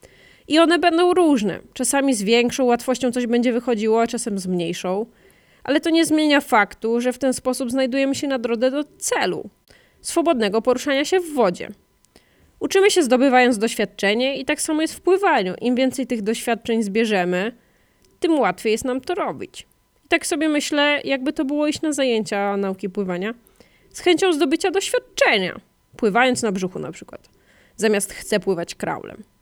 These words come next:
A wszystko to krok po kroku. I w jeden, dwa, trzy pływamy, tworzymy atmosferę wyznaczenia małych celów i spokojnej realizacji.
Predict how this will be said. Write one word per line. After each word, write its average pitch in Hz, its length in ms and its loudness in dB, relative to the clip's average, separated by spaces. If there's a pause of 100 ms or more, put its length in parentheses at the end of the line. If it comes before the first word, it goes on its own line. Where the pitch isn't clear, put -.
(460)
A - 100 2
wszystko - 400 0
to 311 200 0
krok 294 300 2
po 330 120 -2
kroku. - 480 -4 (560)
I 285 80 0
w 269 40 0
jeden, 330 280 2
dwa, 330 120 2
trzy 330 200 -2
pływamy, 214 640 0 (140)
tworzymy 294 400 0
atmosferę 262 760 0
wyznaczenia 285 520 0
małych 302 340 0
celów - 540 -2 (460)
i 294 80 -2
spokojnej 320 540 0
realizacji. 349 760 0